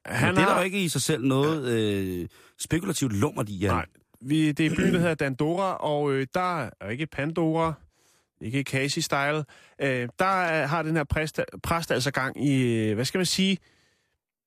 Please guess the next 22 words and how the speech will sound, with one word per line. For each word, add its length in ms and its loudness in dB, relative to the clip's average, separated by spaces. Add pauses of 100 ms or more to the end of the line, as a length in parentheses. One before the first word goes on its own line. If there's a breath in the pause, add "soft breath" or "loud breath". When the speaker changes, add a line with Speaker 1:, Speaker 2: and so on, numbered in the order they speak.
(160)
Speaker 2:
Hmm, 760 -6 (800)
jeg 120 4
ved 100 4
sgu 160 2
ikke, 100 0
hvad 100 0
han 120 -4
er 40 -2
gang 380 -4
i. 20 -10
Der 120 0
er, 360 4
der 100 0
er 40 2
lummer 240 2
undertoner, 460 0
og 160 2
nu 80 2
skal 200 0
I 20 2
høre, 160 0
hvorfor. 380 -6